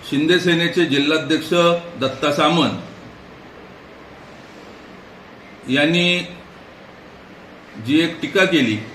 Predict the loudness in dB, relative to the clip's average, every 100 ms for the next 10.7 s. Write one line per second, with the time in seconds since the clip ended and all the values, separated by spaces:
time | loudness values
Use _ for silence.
0 | -18 -18 -18 -20 -20 -20 -20 -20 -20 -20
1 | -20 -20 -20 -20 -20 -20 -18 -10 -4 0
2 | 0 2 2 2 0 0 2 4 2 0
3 | 0 2 2 2 0 0 4 4 4 -2
4 | -14 -8 0 2 2 2 4 4 0 -2
5 | -4 -4 -4 -8 -12 -18 -20 -20 -20 -20
6 | -20 -20 -20 -20 -20 -20 -20 -20 -20 -12
7 | -2 0 2 4 2 0 -8 -6 -4 2
8 | 4 6 4 2 0 0 0 0 0 0
9 | 2 0 0 -2 0 0 0 0 0 0
10 | 0 0 -2 0 -2 0 -2